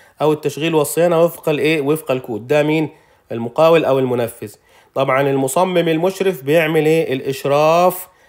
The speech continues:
على التنفيذ. بعد كده عندك المصمم المعتمد بيستخدمه المالك في لعمل الدراسات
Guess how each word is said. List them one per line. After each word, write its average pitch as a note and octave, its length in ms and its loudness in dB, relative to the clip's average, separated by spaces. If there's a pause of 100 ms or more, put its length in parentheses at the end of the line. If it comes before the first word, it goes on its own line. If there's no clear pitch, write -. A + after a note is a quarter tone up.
(300)
على C#3 480 0
التنفيذ. B2 680 -6
بعد B2+ 160 -2
كده - 260 0
عندك D3+ 340 -4
المصمم D#3+ 540 -4
المعتمد D3+ 540 -2
بيستخدمه D3+ 640 -4
المالك D#3 300 -4
في D#3+ 160 -6
لعمل D#3 500 0
الدراسات B2+ 840 -4